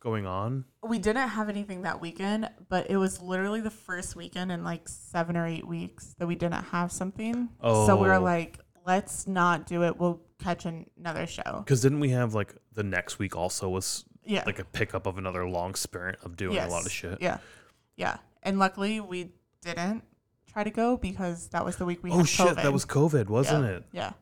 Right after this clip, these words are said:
Speaker 2: So the, our break,
Speaker 1: Oh,
Speaker 2: break
Speaker 1: yes.
Speaker 2: week, whatever you wanna call it, the break week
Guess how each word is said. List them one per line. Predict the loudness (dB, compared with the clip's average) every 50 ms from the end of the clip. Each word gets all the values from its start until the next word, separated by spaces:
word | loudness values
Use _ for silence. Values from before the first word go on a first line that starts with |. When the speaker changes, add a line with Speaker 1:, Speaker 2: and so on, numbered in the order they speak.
| _ _ _ _ _ _ _ _ _ _
Speaker 2:
So | -6 0 2 2 4 2 0 -6 -10 -4 0
the, | 2 2 2 6
our | 6 6 8 8 6
break, | 2 2 0 2 2 2 -2 -6 -12 -20 -20 _ _ -20 _ _
Speaker 1:
Oh, | 0 2 6 8 10 12 12
Speaker 2:
break | 12 12 10
Speaker 1:
yes. | 8 8 8 8 6 6 4 0 -4 -4 -2 2
Speaker 2:
week, | 4
whatever | 4 4 4 2
you | 2
wanna | 0 0 2
call | 2 2 2
it, | 2 0
the | -4
break | -6 -6 -6 -6 -8 -8
week | -8 -8 -8 -8 -12